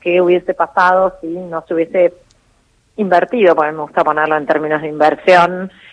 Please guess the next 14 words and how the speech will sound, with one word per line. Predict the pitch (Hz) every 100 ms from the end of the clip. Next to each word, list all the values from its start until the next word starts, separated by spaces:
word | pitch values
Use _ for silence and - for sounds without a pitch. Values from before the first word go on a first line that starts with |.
| _
eh, | - 190 170 160 156 151
con | 170 170
un | 175 170
programa | 165 160 160 160
como | 147 151
el | 151
Acompañar, | 156 156 165 165 160 160
con | 160 156
un | 151
plan | 156 151 160 156 156
contra | 147 151 151
las | 156 147
violencias. | 160 160 165 160 160 160 165 160 165 - _ _ _ _ _
Eh, | - 208 180 160